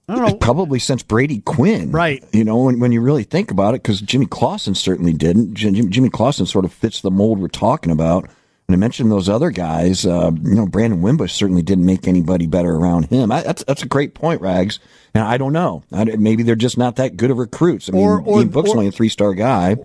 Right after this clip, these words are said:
Speaker 1: Or the plays aren't designed for it to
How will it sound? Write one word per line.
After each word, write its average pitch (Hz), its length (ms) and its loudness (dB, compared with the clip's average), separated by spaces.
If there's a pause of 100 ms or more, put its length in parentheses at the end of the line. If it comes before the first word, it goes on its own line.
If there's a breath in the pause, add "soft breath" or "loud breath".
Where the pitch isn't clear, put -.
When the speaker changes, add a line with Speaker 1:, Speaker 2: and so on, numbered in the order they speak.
(140)
Speaker 1:
Or 208 180 2
the 180 160 0
plays 214 400 0
aren't 190 220 0
designed 156 640 0
for 156 260 2
it 160 180 -4
to 147 300 2